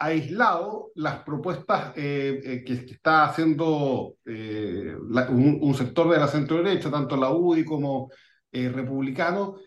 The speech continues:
pero yo creo que eso, si es así, si se empieza a arrinconar cada vez más,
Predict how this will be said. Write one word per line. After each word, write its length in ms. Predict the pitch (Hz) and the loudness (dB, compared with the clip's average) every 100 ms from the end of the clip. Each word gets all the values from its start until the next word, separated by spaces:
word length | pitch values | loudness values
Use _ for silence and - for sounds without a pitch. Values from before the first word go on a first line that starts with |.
| _ _ | _ _
pero 520 | - 156 156 151 147 143 | -2 2 2 2 0 0
yo 180 | 175 | -2
creo 240 | 190 202 196 | 0 0 2
que 440 | 180 175 175 180 | 0 2 0 -4
eso, 680 | 196 202 - 220 214 160 - _ _ _ _ - | -6 -6 -6 -4 -4 -4 -10 _ _ _ _ -6
si 80 | 190 | -6
es 160 | 226 | -2
así, 460 | 220 - 185 123 123 | -4 -2 -2 -2 -2
si 280 | 131 123 - | -6 -8 -6
se 140 | 127 | -4
empieza 340 | 113 180 170 | -2 0 2
a 40 | 175 | 4
arrinconar 580 | 170 160 139 151 160 - | 2 2 0 0 0 2
cada 280 | 180 175 | 4 4
vez 200 | 175 131 | 2 -2
más, 280 | 156 185 381 | 0 0 -2